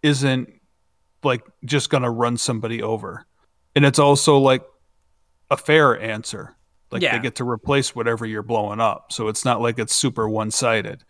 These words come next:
Speaker 1: Like, the part that makes that card really good is that it's in your mana base and you don't have to waste a spell to play it. Um, and that's, like, a good use of power, you know what I mean?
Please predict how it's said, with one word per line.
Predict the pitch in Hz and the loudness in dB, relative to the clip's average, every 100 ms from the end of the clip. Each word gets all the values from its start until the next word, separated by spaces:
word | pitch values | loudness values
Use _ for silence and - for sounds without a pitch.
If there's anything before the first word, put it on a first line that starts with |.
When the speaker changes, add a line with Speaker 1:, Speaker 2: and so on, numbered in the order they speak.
| - - _ - - | -20 -20 _ -20 -4
Speaker 1:
Like, | 135 120 _ - | -2 -2 _ -18
the | 127 131 | -2 -2
part | - 135 170 170 - | 4 4 4 2 -2
that | 127 | 0
makes | 143 143 - | 2 2 2
that | 143 117 | 0 0
card | - 131 120 | 2 0 0
really | 120 120 110 | -4 -6 -4
good | 127 135 120 | -2 0 -2
is | 117 | -4
that | 123 | -4
it's | 113 143 | -4 -4
in | 131 | -6
your | 113 | -2
mana | 120 123 117 113 - | 2 2 0 -6 -8
base | 101 107 104 107 - - _ 143 | -8 -6 -6 -6 -8 -8 _ -6
and | 120 113 | -4 -4
you | 113 | -4
don't | 120 113 | 0 0
have | 110 - | -2 -4
to | 110 110 - _ - | -4 -4 -8 _ -4
waste | 127 123 - 151 | 0 2 0 -4
a | |
spell | - - 127 117 120 _ _ _ _ | -2 2 4 4 0 _ _ _ _
to | - | -10
play | - 127 110 | -2 2 2
it. | - - _ _ _ _ _ - | -2 -10 _ _ _ _ _ -4
Um, | 113 107 98 98 117 _ _ _ _ _ _ _ _ _ - | -2 0 -4 -8 -14 _ _ _ _ _ _ _ _ _ -4
and | 131 127 | 0 2
that's, | 127 - | 2 2
like, | 135 139 | 0 0
a | |
good | 123 131 120 113 | 0 0 0 2
use | 131 127 120 | 2 2 -2
of | 107 - | -6 0
power, | 131 127 101 98 | 2 2 0 -8
you | 107 | -10
know | 107 | -10
what | 101 | -10
I | 98 | -10
mean? | 98 113 | -10 -10